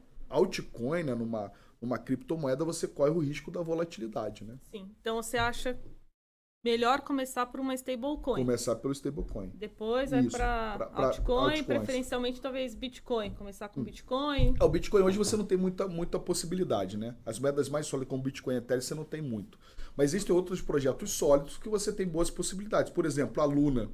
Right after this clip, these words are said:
Speaker 1: que é uma moeda que tá na nossa
Speaker 2: Uhum.
Speaker 1: carteira de longo prazo. Quando você compra a, o stablecoin da Luna e deixa em stake, paga vinte por cento ao ano.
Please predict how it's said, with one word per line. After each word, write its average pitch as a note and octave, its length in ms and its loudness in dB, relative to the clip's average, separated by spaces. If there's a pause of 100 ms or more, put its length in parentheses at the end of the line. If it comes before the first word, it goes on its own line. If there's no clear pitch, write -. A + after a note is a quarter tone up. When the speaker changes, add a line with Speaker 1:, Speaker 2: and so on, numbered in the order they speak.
Speaker 1:
que - 80 -8
é B2+ 40 0
uma B2 100 -2
moeda B2+ 220 2
que - 80 -6
tá C3+ 80 0
na C3+ 80 -2
nossa C3 120 -2
Speaker 2:
Uhum. - 60 -4
Speaker 1:
carteira C3 180 -4
de C#3 60 -2
longo C#3 120 -6
prazo. G#2+ 280 -2 (680)
Quando F#3+ 180 0
você A3 140 2
compra F#3 400 0 (100)
a, C#3+ 280 -2
o - 20 0
stablecoin C#3+ 560 0
da D3 140 2
Luna C#3+ 520 2 (460)
e C#3+ 160 2
deixa D3 300 0
em C3 40 -4
stake, F3 500 2
paga D#3 320 0
vinte F#3 200 -2
por G#3 120 -6
cento F#3+ 280 -4
ao G3 140 -2
ano. C#3+ 200 -4